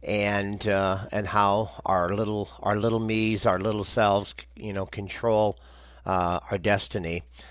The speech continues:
uh, if we allow them to do so. So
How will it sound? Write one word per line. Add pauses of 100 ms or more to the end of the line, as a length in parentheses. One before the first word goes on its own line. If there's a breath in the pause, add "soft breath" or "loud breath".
(120)
uh,
if
we
allow
them
to
do
so.
So